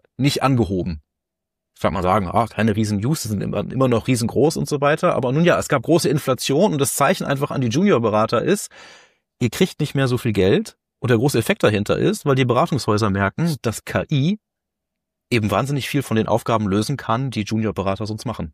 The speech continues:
Also irgendwelche Daten aggregieren, PowerPoint-Slides schrubben, äh, eine saubere Excel hinstellen, twenty-four seven erreichbar sein, fällt da auch mit runter.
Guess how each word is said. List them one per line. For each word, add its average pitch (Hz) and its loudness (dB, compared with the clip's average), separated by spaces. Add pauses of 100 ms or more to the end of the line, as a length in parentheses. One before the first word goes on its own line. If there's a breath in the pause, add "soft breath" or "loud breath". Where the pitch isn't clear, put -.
Also 85 -4 (680 loud breath)
irgendwelche 113 2
Daten 95 0
aggregieren, 92 -6
PowerPoint-Slides 98 0
schrubben, 90 -4
äh, 92 -4
eine 98 -2
saubere 107 2
Excel 104 -2
hinstellen, 90 -2 (120)
twenty-four - -2
seven 113 0
erreichbar 95 2
sein, 95 -2
fällt - -4
da - -4
auch - -4
mit 98 -6
runter. 92 -4